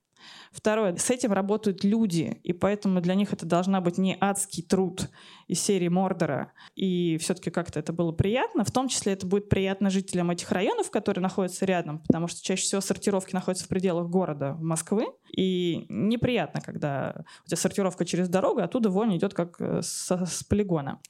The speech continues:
Во-вторых, если вы сдаёте в такие волонтёрские проекты, как Собиратор,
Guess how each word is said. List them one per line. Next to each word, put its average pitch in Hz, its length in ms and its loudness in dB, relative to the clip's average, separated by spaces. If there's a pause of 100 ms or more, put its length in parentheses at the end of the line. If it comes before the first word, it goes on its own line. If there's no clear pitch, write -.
(140)
Во-вторых, 233 580 0 (480)
если 220 400 0
вы 202 140 4
сдаёте 202 420 0
в - 60 -6
такие 180 360 -2
волонтёрские 180 540 0
проекты, 175 340 -2
как 165 180 -2
Собиратор, 170 720 -2